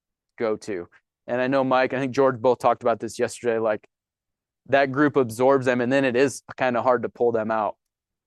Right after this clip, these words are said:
I would say if you can get to them before they get to that group, better. Like, in terms of being able to impact them. So, uh, there's a stat, and I,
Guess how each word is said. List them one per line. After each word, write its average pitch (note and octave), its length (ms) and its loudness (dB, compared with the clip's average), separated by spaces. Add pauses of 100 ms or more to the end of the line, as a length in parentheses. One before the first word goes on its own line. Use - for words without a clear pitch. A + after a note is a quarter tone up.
I B2 80 4
would F#3+ 160 4
say F3+ 160 4
if C#3 100 0
you D3+ 120 -2
can A#2+ 240 -4
get B2+ 200 0
to C3+ 100 -2
them B2+ 240 0
before C3 760 -2 (400)
they C3 200 -2
get D3+ 160 0
to F3 120 -2
that D#3 220 2
group, F3 400 2 (600)
better. G2 400 0 (720)
Like, A#2+ 240 2 (840)
in C3 160 -2
terms D3+ 340 0
of C3 120 2
being C3+ 220 0
able B2+ 180 2
to A2+ 140 -4
impact C3+ 460 0
them. C#3+ 340 -2 (440)
So, C#3 160 0
uh, B2+ 120 -2
there's E3 240 0
a D3+ 100 4
stat, C3 400 0
and C3 100 -2
I, A#2+ 260 2